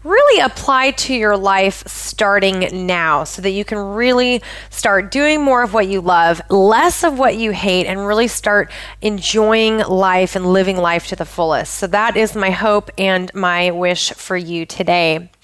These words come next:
So before we end up wrapping up the show, unfortunately, we are almost out of time, if you can believe that. I do want to share with you my daily practice for reducing stress,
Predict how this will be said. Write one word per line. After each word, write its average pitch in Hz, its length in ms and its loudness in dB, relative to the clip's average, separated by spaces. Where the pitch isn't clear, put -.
So - 180 0
before 339 320 2
we 523 180 6
end 339 120 2
up 320 140 0
wrapping 285 520 0
up 254 360 0
the 254 100 2
show, 294 460 2
unfortunately, 254 580 2
we 240 160 2
are 285 240 4
almost 453 500 2
out 311 200 4
of 294 80 2
time, 349 280 0
if 240 140 0
you 240 100 0
can 233 220 -2
believe 240 400 2
that. 180 300 2
I 294 120 0
do 277 180 0
want 466 320 4
to 330 40 0
share 349 300 2
with 339 280 2
you 226 260 4
my 240 260 2
daily 381 540 4
practice 247 760 -2
for 214 420 2
reducing 277 600 -2
stress, 320 520 -2